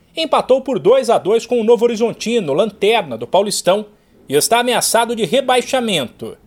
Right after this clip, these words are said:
A rodada termina nesta segunda, com Água Santa e São Paulo, três da tarde, no horário de Brasília.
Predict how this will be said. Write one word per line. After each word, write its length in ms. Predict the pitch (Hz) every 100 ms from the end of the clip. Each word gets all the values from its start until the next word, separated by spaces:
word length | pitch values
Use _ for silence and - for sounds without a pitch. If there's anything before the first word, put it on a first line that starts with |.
| - - - -
A 200 | 131 147
rodada 520 | 151 185 123 190 190
termina 460 | 185 190 147 202 185
nesta 340 | 151 185 -
segunda, 600 | 196 220 143 160 196 120
com 200 | 104 151
Água 240 | 190 226 196
Santa 380 | - 113 110 135
e 60 |
São 180 | - 190
Paulo, 480 | - 165 113 104 104 _ _ _
três 260 | 247 262 -
da 120 | 247
tarde, 480 | - 196 139 - 135
no 100 | 175
horário 400 | 156 180 180 185
de 100 | 175
Brasília. 720 | 196 185 - 170 117 101